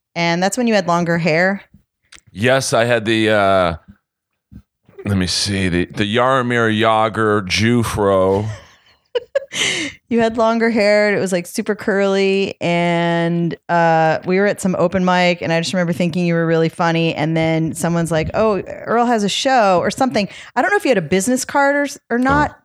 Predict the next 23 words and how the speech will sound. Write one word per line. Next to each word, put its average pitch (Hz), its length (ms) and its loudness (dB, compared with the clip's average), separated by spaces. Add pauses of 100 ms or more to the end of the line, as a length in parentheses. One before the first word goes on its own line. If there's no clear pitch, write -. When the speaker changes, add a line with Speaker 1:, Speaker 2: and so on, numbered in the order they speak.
(140)
Speaker 1:
but 208 160 -2
there, 208 200 0
it 196 100 0
had 202 160 0
something 220 260 2
to 208 60 0
do 196 120 0
with 180 140 -2
porn. 139 440 -2 (560)
There 180 60 -4
was 165 80 2
a 151 40 4
Speaker 2:
That 143 100 2
Speaker 1:
porn 220 260 2
star 226 400 2
in 190 200 0
the, - 200 -4
in 190 100 2
the 175 140 2
club 262 340 0
with 311 140 -2
you 311 380 0
or 185 600 2